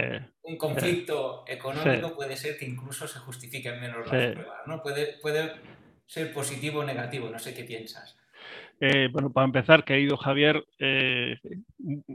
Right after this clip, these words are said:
Speaker 2: muchas ganas de verte y de abrazarte, a ver si nos vemos en Granada, que es un gran amigo. Tiene razón,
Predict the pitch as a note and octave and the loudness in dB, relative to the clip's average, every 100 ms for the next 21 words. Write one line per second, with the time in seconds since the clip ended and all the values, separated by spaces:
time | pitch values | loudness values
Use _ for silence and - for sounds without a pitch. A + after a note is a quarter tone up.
0 | - D3+ D#3 E3 C#3+ D#3+ D3 C#3 D3 D#3+ | 0 2 8 10 10 10 10 8 6 6
1 | - E3 C3+ B2+ B2 - C3 - A#2+ C3+ | 6 6 8 6 6 6 6 4 2 2
2 | - D3 C#3+ C3+ B2+ C#3+ C#3+ C3+ - C#3+ | 2 2 2 0 2 2 4 2 2 4
3 | C#3 C#3+ C#3 C#3 C#3 C3+ C3+ C3 C3 C3 | 4 4 4 2 2 2 4 4 4 2
4 | A#2+ A2 C3+ - B2+ B2 A2+ A2 A2 A#2 | 2 0 -4 -4 -2 -2 -2 -4 -6 -6
5 | A2+ - - - - _ _ _ E3 E3 | -8 -14 -18 -18 -20 _ _ _ 10 12
6 | C3 G#2+ - B2 A2+ | 10 6 0 -2 -2